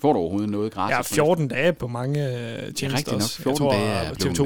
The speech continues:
Speaker 2: Play
Speaker 1: øh,
Speaker 2: eksempelvis.
Speaker 1: Ja, fjorten dage er på T V to Play blandt andet. Det er
Speaker 2: Ja.
Speaker 1: rigtigt. Øhm.
Speaker 2: Lorte streamingtjenester.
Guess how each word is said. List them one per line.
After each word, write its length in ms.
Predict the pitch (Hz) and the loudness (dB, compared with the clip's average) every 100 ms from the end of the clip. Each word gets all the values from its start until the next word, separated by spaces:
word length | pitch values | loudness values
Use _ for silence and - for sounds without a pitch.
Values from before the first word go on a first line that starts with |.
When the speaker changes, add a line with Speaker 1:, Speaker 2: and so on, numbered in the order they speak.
| 151 | 0
Speaker 2:
Play 200 | 135 147 | 0 0
Speaker 1:
øh, 20 | 143 | -2
Speaker 2:
eksempelvis. 540 | - 127 120 127 - | -6 -8 -8 -8 -8
Speaker 1:
Ja, 40 | 98 | -4
fjorten 280 | 107 139 151 | 2 2 2
dage 200 | 120 123 | 2 0
er 40 | |
på 100 | - | -2
T 80 | - | -10
V 60 | 90 | -6
to 180 | 123 117 | -6 -4
Play 120 | 107 | -6
blandt 240 | 113 85 | -6 -8
andet. 180 | 82 90 | -10 -10
Det 60 | 131 | -8
er 40 | |
Speaker 2:
Ja. 60 | 131 | -10
Speaker 1:
rigtigt. 240 | - 80 - | -12 -20 -16
Øhm. 500 | - 82 76 - 78 92 _ _ _ _ - - _ | -10 -10 -10 -12 -14 -18 _ _ _ _ -20 -20 _
Speaker 2:
Lorte 400 | 160 170 233 180 | 4 8 8 6
streamingtjenester. 580 | - - 127 - - - | 0 -4 -10 -14 -16 -20